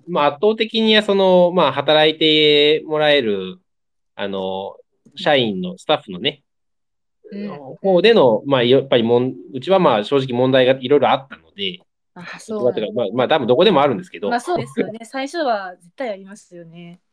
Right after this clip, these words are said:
Speaker 1: ね、
Speaker 2: うん。
Speaker 1: 最初の一年はちょっとやっぱりいろいろ波があって、
Speaker 2: うんうんうん。
Speaker 1: で、二年目の、二年目になってからだいぶ落ち着いて、今かなり落ち着いていますね。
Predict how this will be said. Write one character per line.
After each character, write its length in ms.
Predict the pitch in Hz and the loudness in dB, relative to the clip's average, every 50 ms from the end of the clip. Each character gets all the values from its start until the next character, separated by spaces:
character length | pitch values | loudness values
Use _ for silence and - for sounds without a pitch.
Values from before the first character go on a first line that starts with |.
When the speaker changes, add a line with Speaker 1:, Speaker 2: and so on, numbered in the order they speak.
| _ _ _ _ _ _ _ _ _ | _ _ _ _ _ _ _ _ _
Speaker 1:
ね、 360 | 165 - 143 151 160 160 165 | -20 -12 -6 -2 -2 0 -2
Speaker 2:
う 20 | |
ん。 20 | 170 | -2
Speaker 1:
最 240 | 170 180 175 180 180 | -2 0 0 0 0
初 140 | 180 190 | 0 -2
の 100 | 185 180 | -2 0
一 220 | 180 180 180 - 202 | 0 -2 -2 -2 -2
年 260 | 196 190 180 170 165 | 0 2 2 2 2
は 120 | 170 175 | 2 2
ち 100 | 175 170 | 2 0
ょ 20 | - | -2
っ 60 | - | 0
と 100 | - 127 | 0 0
や 60 | 123 | 0
っ 20 | 120 | 2
ぱ 120 | - 131 | 2 0
り 80 | 117 113 | 0 2
い 60 | 117 | 2
ろ 120 | 123 127 | 4 4
い 60 | 127 | 4
ろ 100 | 120 123 | 4 2
波 300 | 120 123 123 127 135 127 | 2 2 0 0 0 0
が 180 | 113 110 101 101 | 0 0 0 -2
あ 40 | 98 | -4
っ 120 | - _ _ _ _ _ _ | -6 _ _ _ _ _ _
て、 480 | - 123 127 123 120 113 98 - - _ _ - | -2 0 2 2 2 0 -2 -4 -10 _ _ -16
Speaker 2:
う 100 | 240 233 | -14 -12
ん 200 | 220 202 180 _ | -12 -12 -14 _
う 40 | 190 | -18
ん 60 | 196 | -18
う 20 | 190 | -18
ん。 320 | 175 170 165 170 165 165 | -18 -18 -20 -20 -14 -8
Speaker 1:
で、 180 | 180 180 180 180 | -6 -4 -2 0
二 160 | 180 185 196 | 0 0 2
年 340 | 208 220 233 247 247 247 254 | 2 2 0 0 -2 -4 -4
目 120 | 269 269 | -2 0
の、 500 | 277 240 190 160 135 117 110 107 - - _ _ _ _ _ _ _ _ _ _ _ | 2 4 4 6 6 4 4 0 -2 -6 _ _ _ _ _ _ _ _ _ _ _
二 120 | - 160 170 | -10 -6 -2
年 200 | 185 190 202 220 | -2 -2 -2 -2
目 140 | 269 302 277 | -2 -2 0
に 60 | 214 | 0
な 100 | 220 254 | 0 -2
っ 60 | 254 | -2
て 120 | - 226 | -2 -2
か 80 | 214 185 | 2 4
ら 100 | 160 139 | 4 4
だ 140 | 135 135 131 | 4 4 2
い 60 | 135 | 2
ぶ 100 | 135 131 | 2 2
落 180 | 131 131 131 - | 0 -2 -4 -6
ち 60 | - | -8
着 180 | 135 131 131 | -6 -6 -4
い 20 | 131 | -2
て、 280 | 135 135 131 127 131 - - | 0 0 0 0 -2 -4 -6
今 160 | 151 131 120 | -6 -6 -6
か 120 | 139 151 | -6 -4
な 100 | 139 127 | -6 -4
り 80 | 110 110 | -4 -6
落 180 | 107 104 - | -8 -10 -12
ち 40 | _ | _
着 140 | - 113 101 | -14 -14 -12
い 40 | 92 | -10
て 80 | - 101 | -10 -10
い 60 | 107 | -8
ま 160 | 104 104 104 | -8 -8 -10
す 120 | - _ 90 | -12 _ -16
ね。 260 | 92 98 95 95 | -16 -16 -16 -18